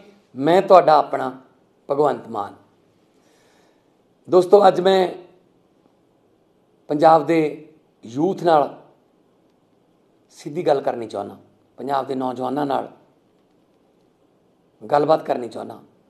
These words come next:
ਤੇ ਆਪਣੀ ਸਰਕਾਰ ਦੀਆਂ ਰੋਜ਼ਗਾਰ ਨਾਲ ਸੰਬੰਧਿਤ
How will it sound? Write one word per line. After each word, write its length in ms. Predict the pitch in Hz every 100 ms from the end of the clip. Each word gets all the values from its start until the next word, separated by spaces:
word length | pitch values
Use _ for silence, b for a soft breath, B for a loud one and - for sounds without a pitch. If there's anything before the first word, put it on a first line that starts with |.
| _ _ _ _ _ _ _ _ _ _ _ _ _ -
ਤੇ 60 | 180
ਆਪਣੀ 240 | 180 196
ਸਰਕਾਰ 460 | 196 160 160 156 165
ਦੀਆਂ 320 | 156 151 139 - - _ _ _ _ _ -
ਰੋਜ਼ਗਾਰ 600 | 131 151 180 190 190 180
ਨਾਲ 140 | 175 165
ਸੰਬੰਧਿਤ 380 | 151 156 156